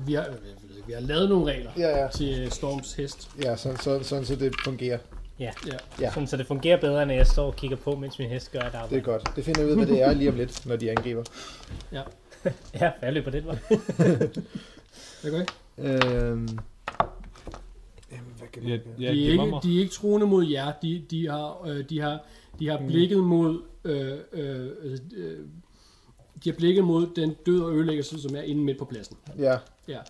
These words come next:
Speaker 1: De, de, I kan godt fornemme, at de lige drejer hovedet i bevægelse mod jer, men går direkte tilbage på,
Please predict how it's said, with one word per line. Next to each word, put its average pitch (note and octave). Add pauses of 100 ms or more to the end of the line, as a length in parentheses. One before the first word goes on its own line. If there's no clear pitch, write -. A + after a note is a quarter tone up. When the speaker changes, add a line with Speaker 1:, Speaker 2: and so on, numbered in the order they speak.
(300)
Speaker 1:
De, E3 (240)
de, D#3+ (120)
I F3
kan D3
godt E3+
fornemme, E3+
at D3
de D#3
lige D#3+
drejer D#3
hovedet D#3
i C#3+
bevægelse F3+
mod D#3
jer, D3+ (280)
men C#3+
går D3
direkte C#3+
tilbage C3+
på, C3+